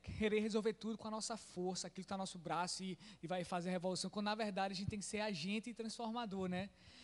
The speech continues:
E aí eu queria passar pra um, um outro ponto, que a gente já tá um pouco avançado na hora, que é com relação ao papel da igreja. Como que a gente, como cristãos e como a igreja,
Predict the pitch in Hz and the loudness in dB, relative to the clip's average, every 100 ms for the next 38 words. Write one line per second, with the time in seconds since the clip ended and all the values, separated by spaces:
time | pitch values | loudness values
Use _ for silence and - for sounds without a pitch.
0 | - 196 214 202 214 226 247 240 226 214 | -8 2 4 6 6 4 2 2 2 4
1 | 226 226 226 220 190 202 214 220 208 - | 2 4 2 2 0 2 4 4 2 4
2 | 190 214 - 196 180 196 202 190 208 185 | 6 6 4 -2 0 0 6 8 8 6
3 | 180 196 202 202 185 185 175 185 175 175 | 2 2 2 2 2 4 4 2 2 6
4 | 190 202 214 - - - - 226 226 226 | 6 4 0 -10 -18 -18 -2 4 6 6
5 | 233 233 233 247 220 - 226 240 240 254 | 4 0 0 0 -2 -4 -4 0 0 2
6 | 262 - - 247 262 277 269 247 180 175 | -2 -2 2 4 4 4 2 0 0 2
7 | 160 135 139 - - - 339 339 294 240 | 2 -2 -10 -12 -8 2 2 4 4 4
8 | - 202 208 - 214 202 214 - - 180 | 6 4 4 2 2 4 4 4 4 4
9 | 180 180 180 220 226 208 160 175 175 170 | 4 2 0 2 2 2 2 4 4 2
10 | 196 | 0